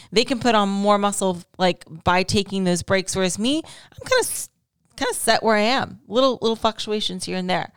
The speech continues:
Um, muscle growth will be, basically what I'm saying is muscle growth will be at a minimum whether I'm leaner or softer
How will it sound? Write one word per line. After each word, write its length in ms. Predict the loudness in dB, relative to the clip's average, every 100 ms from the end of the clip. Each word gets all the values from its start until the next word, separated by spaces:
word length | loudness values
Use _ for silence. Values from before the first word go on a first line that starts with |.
| _ _ _
Um, 400 | 2 4 4 -2 -10 -4
muscle 380 | 2 2 2
growth 360 | 4 6 6 2 _ _ _ _ -4
will 200 | 4 6
be, 340 | 6 0 -2 -4 -4
basically 460 | -2 -2 -2 0
what 120 | 4 4
I'm 100 | 4
saying 260 | 2 4
is 200 | 2 0 -6 _ _ _ _
muscle 300 | 0 2 2
growth 280 | 2 4 4
will 120 | 2
be 160 | 2 4
at 100 | 4
a 40 | 4
minimum 640 | 2 2 4 2 2 -4 _ _ _
whether 380 | 2 4 6 4
I'm 400 | 2 2 2 -2 -6 _ _ _ _ -6
leaner 560 | -2 2 4 6 6 4
or 320 | 6 6 4
softer 520 | 2 2 2 0 -6